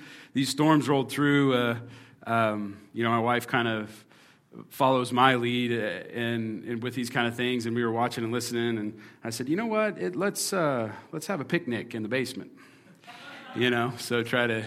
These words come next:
keep the kids, uh, calm so they, they're not really sure even what's happening. And, but I was reminded, uh,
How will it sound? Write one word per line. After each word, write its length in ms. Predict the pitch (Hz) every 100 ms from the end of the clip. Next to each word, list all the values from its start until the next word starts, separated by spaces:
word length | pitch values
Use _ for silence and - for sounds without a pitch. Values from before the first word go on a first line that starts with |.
| -
keep 200 | - 127
the 60 | 113
kids, 520 | - 120 113 - - - - - - _ -
uh, 180 | 107 104
calm 380 | - 117 113 113
so 180 | 110 107
they, 220 | 110 107
they're 220 | 101 110
not 200 | 107 101
really 200 | 107 107
sure 220 | 101 107
even 240 | 104 101 101
what's 180 | 101 98
happening. 420 | 98 92 101 101
And, 240 | 98 101 - - -
but 100 | 147
I 80 |
was 180 | 156 139
reminded, 680 | 131 123 147 165 147 131 123
uh, 380 | 120 113 110 104